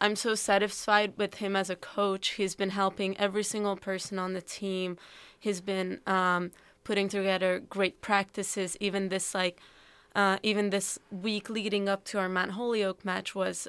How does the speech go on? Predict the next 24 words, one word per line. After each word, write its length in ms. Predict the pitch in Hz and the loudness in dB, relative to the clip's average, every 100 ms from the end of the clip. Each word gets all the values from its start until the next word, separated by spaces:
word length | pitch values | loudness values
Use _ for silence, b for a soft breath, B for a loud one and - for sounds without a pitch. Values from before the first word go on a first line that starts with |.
| - | -6
uh, 320 | 185 180 180 | -4 -4 -4
we 100 | 202 | -4
had 160 | 190 196 | -4 -4
to 80 | - | -6
come 180 | - 190 | -8 -4
back 220 | 202 - | -6 -4
early 280 | 226 220 208 | -4 -2 -4
for, 460 | 185 - 190 185 196 - | -4 -2 0 0 -4 -6
um, 480 | 185 185 180 175 170 b b b b b b b b - | -4 -4 -4 -8 -10 b b b b b b b b -10
to, 280 | - 208 196 | -4 -2 -2
to 140 | - | -2
have 140 | 226 214 | -2 -2
two 180 | - 214 | -4 -6
practices 580 | 226 220 - 208 214 | -4 -4 -4 -6 -4
a 80 | 190 | -4
day, 500 | 180 240 262 196 220 - | -4 -4 -2 -2 -6 -4
and 120 | - 220 | 0 2
that 120 | 214 | 2
was 220 | 220 - | 0 -4
tough, 420 | - - 262 - - | -6 0 0 0 0
but, 280 | 202 185 - - | 2 2 -2 -4
but 220 | 196 196 | 0 2
it 100 | - | 2
was, 260 | 196 180 | 0 0